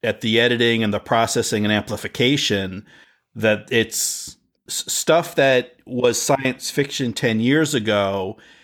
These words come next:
now not only exists, but it's priced for, you know, the home user, for the, you know, for an affluent amateur, um, that, you know, that technology has changed so much. So it's, uh,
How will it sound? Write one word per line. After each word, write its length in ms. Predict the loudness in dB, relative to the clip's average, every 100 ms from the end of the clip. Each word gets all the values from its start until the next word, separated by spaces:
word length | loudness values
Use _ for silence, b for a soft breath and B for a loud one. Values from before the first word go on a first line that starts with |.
| b _ _
now 320 | 0 4 4
not 200 | 4 4
only 260 | 4 2 0
exists, 540 | -2 -2 2 2 0
but 220 | -4 0 0
it's 180 | -2
priced 580 | -10 -4 0 2 0 -8
for, 920 | -10 0 2 4 2 0 -2 -6 -10 _ _ _ _
you 80 | -2
know, 120 | 0
the 100 | 0
home 260 | 2 2 2
user, 580 | 4 4 2 0 -6 -12
for 580 | -4 0 2 4 2 0 -2
the, 440 | -2 0 -2 -4
you 100 | -4
know, 100 | -2 -2
for 120 | -2
an 80 | 0
affluent 480 | 0 0 -2 -2
amateur, 600 | 0 0 0 0 -6 -8 -12 B B B
um, 500 | -6 -4 -4 -6 -10 -16 _
that, 440 | -2 0 0 -4 _ _ _ _
you 120 | -2 0
know, 100 | 0
that 340 | 2 0 0
technology 600 | -2 0 2 2 0 -6
has 160 | -8 -4
changed 340 | -2 -2 -2
so 220 | -4 -4
much. 520 | -4 -6 -6 -12 -14 b b b _
So 240 | -2 0
it's, 300 | 0 -2 -6
uh, 440 | -4 -4 -6 -8